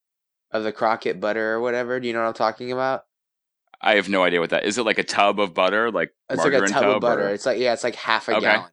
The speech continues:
Speaker 1: It's huge. It's like the size of, like, a
Speaker 2: Okay.
Speaker 1: Bluebell gallon or whatever. Anyways,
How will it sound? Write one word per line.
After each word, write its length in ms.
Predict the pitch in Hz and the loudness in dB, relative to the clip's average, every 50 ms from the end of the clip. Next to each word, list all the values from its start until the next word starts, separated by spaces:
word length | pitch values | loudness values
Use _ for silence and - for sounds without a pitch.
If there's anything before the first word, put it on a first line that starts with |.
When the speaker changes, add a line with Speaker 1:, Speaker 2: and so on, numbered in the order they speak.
| _ _ | _ _
Speaker 1:
It's 160 | _ - - - | _ -16 -12 -8
huge. 380 | - 147 123 104 92 90 101 | -6 -4 -4 -4 -6 -6 -8
It's 120 | 107 - - | -8 -10 -6
like 80 | - | -4
the 120 | - 107 101 | -4 -4 -2
size 260 | - 120 117 117 117 | 0 0 0 0 0
of, 60 | 117 | -2
like, 120 | 113 107 107 | -2 -2 -4
a 40 | 101 | -2
Speaker 2:
Okay. 60 | 98 101 107 | -2 -2 0
Speaker 1:
Bluebell 420 | 110 107 104 98 95 92 92 82 _ _ - | 0 0 0 0 0 -2 -4 -6 _ _ -4
gallon 280 | 104 98 92 87 95 | -2 -2 -2 -2 -2
or 20 | 110 | -2
whatever. 200 | 113 107 104 104 | -2 -2 0 -2
Anyways, 360 | 135 143 127 104 98 - | -2 -2 -2 -2 -4 -4